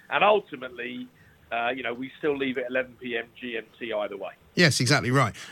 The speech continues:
Speaker 2: And of course, once that happens, the sky will not fall in, medicine will not suddenly disappear from the shelves of Boots. Uh, you'll still be able to buy, um, a bagel with cream cheese on it the following morning. Um, and all of those people, I've been asking people today for, for their sort of versions of the worst warning that they were given about what was gonna,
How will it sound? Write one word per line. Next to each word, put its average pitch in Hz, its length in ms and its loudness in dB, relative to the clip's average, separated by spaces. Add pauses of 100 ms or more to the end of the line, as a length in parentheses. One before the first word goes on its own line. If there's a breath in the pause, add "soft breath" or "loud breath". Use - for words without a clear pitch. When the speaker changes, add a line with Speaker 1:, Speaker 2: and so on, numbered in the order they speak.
(100)
Speaker 2:
And 190 100 8
of 202 100 4
course, 208 320 6
once 185 300 4
that 156 140 4
happens, 127 500 2
the 139 80 0
sky 156 280 6
will 127 120 4
not 120 160 2
fall 113 300 4
in, 117 280 0
medicine 131 460 4
will 110 120 4
not 110 180 2
suddenly 104 300 2
disappear 104 420 0
from 98 140 -4
the 98 60 2
shelves 101 360 2
of 90 160 -2
Boots. - 440 2
Uh, 127 200 2
you'll 131 120 0
still 151 220 4
be 131 80 4
able 117 120 4
to 107 80 0
buy, 110 320 2 (260 loud breath)
um, 110 320 4
a 113 80 2
bagel 113 400 4
with 101 140 0
cream 117 280 2
cheese 107 300 2
on 107 120 2
it 107 100 -4
the 101 60 -2
following 104 380 0
morning. 117 300 2 (340 loud breath)
Um, 131 320 6
and 147 140 6
all 202 140 6
of 160 40 6
those 143 200 6
people, 123 420 4
I've 123 100 2
been 127 80 2
asking 139 360 2
people 113 220 2
today 110 340 2
for, 104 240 0
for - 360 -6
their 117 260 4
sort 110 200 0
of 107 100 -2
versions 110 380 4
of 98 140 -2
the 110 80 2
worst 117 440 4
warning 113 500 4
that 92 120 -4
they 101 100 0
were 95 120 0
given 95 320 2
about 95 260 0
what 110 140 0
was 98 120 -4
gonna, 104 220 0